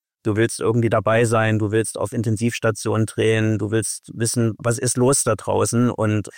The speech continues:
auf der anderen Seite aber, wie gesagt, die riesengroße Sorge, ja, was passiert, wenn ich jetzt rausgehe, wenn ich mich anstecke, was bedeutet das für mich, was bedeutet das für die Familie? Meine Eltern halt eben auch vulnerable Gruppe. Also das war logistisch eine Riesenherausforderung und letzten Endes habe ich es dann so gelöst,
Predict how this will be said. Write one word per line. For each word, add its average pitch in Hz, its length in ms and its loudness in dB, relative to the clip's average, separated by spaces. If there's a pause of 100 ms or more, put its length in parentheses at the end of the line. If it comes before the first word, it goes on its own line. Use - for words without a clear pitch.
(580)
auf - 180 -4
der 110 100 0
anderen 120 180 4
Seite 113 300 4
aber, 110 160 4
wie 110 100 2
gesagt, 110 320 2
die 110 60 0
riesengroße 110 520 0
Sorge, 113 600 2
ja, 110 160 2
was 113 140 0
passiert, 117 320 0
wenn 113 140 2
ich 104 60 0
jetzt 110 180 -2
rausgehe, 110 400 0
wenn 110 100 2
ich 104 100 0
mich 110 160 0
anstecke, 113 440 0
was 107 120 0
bedeutet 104 380 0
das - 140 -2
für 110 120 0
mich, 123 300 2
was 101 160 -4
bedeutet 104 380 0
das - 100 -2
für 110 120 -6
die 101 100 -4
Familie? 120 520 2 (380)
Meine 107 240 0
Eltern 117 320 4
halt 113 160 2
eben 107 160 -2
auch 117 160 2
vulnerable 113 540 2
Gruppe. 113 540 0 (100)
Also 110 200 -2
das 107 200 -2
war 110 100 2
logistisch 113 540 0
eine 107 220 2
Riesenherausforderung 120 960 0
und 110 80 2
letzten 107 240 -2
Endes 110 240 0
habe 113 160 0
ich 107 60 -2
es - 20 -6
dann 107 140 0
so 107 140 2
gelöst, 120 440 2